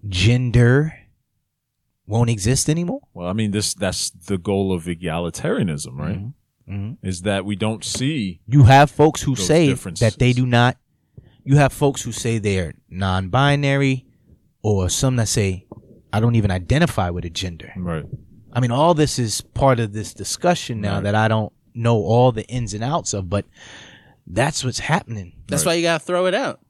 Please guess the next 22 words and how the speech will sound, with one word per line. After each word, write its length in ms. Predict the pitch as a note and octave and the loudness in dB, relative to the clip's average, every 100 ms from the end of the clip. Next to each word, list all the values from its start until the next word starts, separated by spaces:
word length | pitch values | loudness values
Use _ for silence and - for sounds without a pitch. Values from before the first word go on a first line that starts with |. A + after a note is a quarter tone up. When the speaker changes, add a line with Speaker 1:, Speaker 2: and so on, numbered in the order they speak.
| _ _ _ _ _ _ _ | _ _ _ _ _ _ _
Speaker 3:
That's 220 | C#3+ D3+ | -4 -2
why 120 | E3 D#3 | 0 -2
you 120 | D#3 | -2
can't 280 | - E3 D#3+ | 0 2 2
have 240 | D#3+ A#2 | 0 -2
men 240 | B2+ D#3 | 0 2
and 120 | D#3+ D#3+ | 0 -2
female 640 | - - C#3+ D#3 E3 E3 | -8 -2 0 2 0 -2
leagues. 540 | F#3+ F4 G#2 - - _ _ _ _ _ _ _ _ _ _ _ | -2 -4 -6 -14 -18 _ _ _ _ _ _ _ _ _ _ _
This, 200 | - F3 - - | -6 -6 -6 -4
I 160 | F#3+ | -2
think, 180 | D#4 C#4+ | -2 -2
is 140 | F3 | 0
the 100 | D3 C3 | 0 0
only 280 | E3+ E3+ D#3 | 2 2 2
way 220 | C#3 B2+ | 0 0
forward 320 | D#3 D3 B2+ | 0 0 0
that 120 | A#2+ | -2
makes 280 | A#2+ A#2 - | -4 -6 -6
sense. 260 | D#3 A#2+ - - - - | -8 -8 -10 -20 -12 -6
If 160 | F3 | -4
you, 160 | A3+ | -4